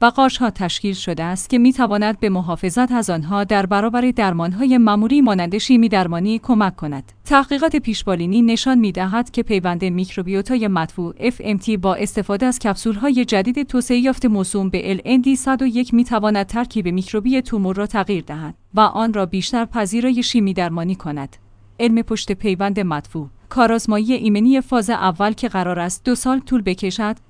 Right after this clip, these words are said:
شامل گروه کوچکی از بیماران مبتلا به سرطان پانکراس می‌شود. فرایند اف ام تی شامل جمع‌آوری مدفوع از اهدا کنندگان سالمه به شدت غربال شده، پردازش آن در آزمایشگاه و ایجاد کپسول‌های بیمزه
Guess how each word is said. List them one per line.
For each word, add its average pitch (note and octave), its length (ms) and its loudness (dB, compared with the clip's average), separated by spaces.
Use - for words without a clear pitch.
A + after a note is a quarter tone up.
شامل C4+ 460 2
گروه B3 400 0
کوچکی A#3+ 480 -2
از A#3 160 -2
بیماران G3 460 0
مبتلا A3 520 0
به G#3+ 120 -2
سرطان A#3+ 520 0
پانکراس F#3 600 -4
می‌شود. D3 400 -8
فرایند C4 520 6
اف G#3+ 340 -4
ام G#3+ 100 -2
تی B3 180 0
شامل B3 400 2
جمع‌آوری G3 720 -2
مدفوع G3 460 -2
از A#3+ 240 0
اهدا F#3+ 240 -4
کنندگان E3+ 600 -2
سالمه F#3 420 -2
به F#3+ 100 -2
شدت A3+ 440 -2
غربال F#3+ 300 0
شده، E3 380 -8
پردازش A3 560 0
آن G#3+ 260 -2
در G3 200 0
آزمایشگاه F#3 800 -4
و A3 60 -2
ایجاد G#3+ 420 0
کپسول‌های B3 720 -2
بیمزه F#3 640 -2